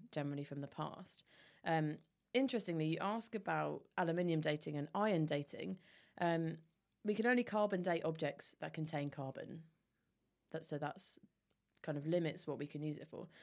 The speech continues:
But, um, so these tend to be, like, plants or animals or materials made out of them, like bone or paper or textiles. Um, but we do actually do aluminium dating,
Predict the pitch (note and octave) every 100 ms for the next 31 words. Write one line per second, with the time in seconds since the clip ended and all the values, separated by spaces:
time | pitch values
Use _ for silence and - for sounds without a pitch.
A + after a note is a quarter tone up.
0 | - - F#3 E3 E3 D#3 D3+ D#3 - _
1 | _ _ _ _ _ - - _ - G3+
2 | F#3 F#3+ F#3 E3 F3+ D#3+ D3+ C#3+ - -
3 | _ - F3 E3+ E3 D#3 D#3 D3 D3 -
4 | E3 D#3 F3+ E3+ D#3 E3+ G3+ F3 D3 D#3
5 | D3 C#3+ D#3 D#3 D3+ D3 D3 C#3+ - D3
6 | C#3+ - C#3 C#3 - D3 - - - C#3
7 | - - - - - - - - E3 D#3+
8 | D#3 - _ G3+ G3 G3 C4 A3+ G3 G#3
9 | A3 D#3+ E3 D3+ D3 C#3+ C#3+ D3 - -
10 | F3